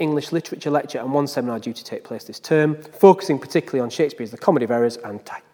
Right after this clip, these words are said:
Titus Andronicus. There's that play again. Um, now, initial responses to the publication of this report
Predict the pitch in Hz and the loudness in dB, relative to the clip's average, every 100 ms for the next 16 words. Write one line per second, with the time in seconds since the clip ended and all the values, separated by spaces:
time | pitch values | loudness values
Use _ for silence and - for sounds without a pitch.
0 | _ _ _ - 127 117 127 120 120 104 | _ _ _ -8 -6 -6 -6 -6 -6 -6
1 | - - 139 127 - - - 120 110 - | -10 0 2 2 -4 -6 -6 -4 -6 -10
2 | - _ 135 127 107 101 - - - - | -20 _ -8 -6 -6 -8 -20 -20 -20 -20
3 | - 139 127 123 120 - - - - - | -2 2 2 2 -8 -20 -20 -20 -20 -20
4 | _ _ - 170 190 247 247 208 220 214 | _ _ 2 8 10 8 6 6 8 6
5 | 208 185 180 165 - - 165 156 202 220 | 4 2 4 4 4 4 4 4 8 8
6 | - 160 131 - - - 120 113 - | 8 -2 -2 -4 -6 -6 -4 -4 -8